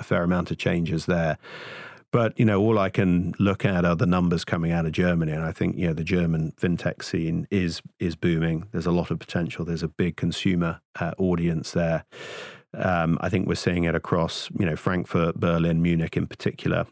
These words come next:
three cities where you know, there is a, you know, strong investment, um, ecosystem as well as kind of a founder ecosystem. So,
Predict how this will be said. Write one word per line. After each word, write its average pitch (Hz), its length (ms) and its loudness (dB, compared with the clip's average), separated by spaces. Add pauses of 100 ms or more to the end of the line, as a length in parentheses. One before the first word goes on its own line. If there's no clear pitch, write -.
(140)
three 87 220 0
cities - 460 -2
where 87 440 -2 (300)
you 87 60 -2
know, 80 60 -2
there 82 260 -2
is 85 160 -2
a, 82 300 -2
you 95 120 -4
know, 82 60 -2
strong 85 760 -2 (180)
investment, 85 840 -2 (200)
um, 82 360 -2
ecosystem 90 720 -2
as 82 120 -4
well 82 240 -2
as 85 120 -4
kind 90 180 -4
of 80 100 -4
a 85 40 -2
founder 85 360 -2
ecosystem. 82 800 -6
So, 92 260 0